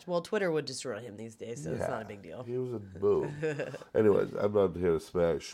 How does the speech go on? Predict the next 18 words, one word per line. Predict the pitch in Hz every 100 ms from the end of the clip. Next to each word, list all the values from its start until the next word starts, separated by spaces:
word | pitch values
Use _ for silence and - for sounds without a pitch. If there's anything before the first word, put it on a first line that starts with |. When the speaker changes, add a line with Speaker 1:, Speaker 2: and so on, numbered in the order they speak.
| -
Speaker 2:
but, | 92 90
uh, | 87 76 - - - - - -
um, | 50 50 -
it's | 117
just | 143 -
crazy | 139 135 120 110
how | 104
the | 95
generation | 90 104 101 98 92 -
of | 82 76
beauty | 85 104 101 90 82 - _ _ _
changes | - 95 98 92 92 82
with, | 87 85 80 - _ -
Speaker 1:
Oh, | 233
my | 190
Speaker 2:
I | 110
guess, |
Speaker 1:
God. | 196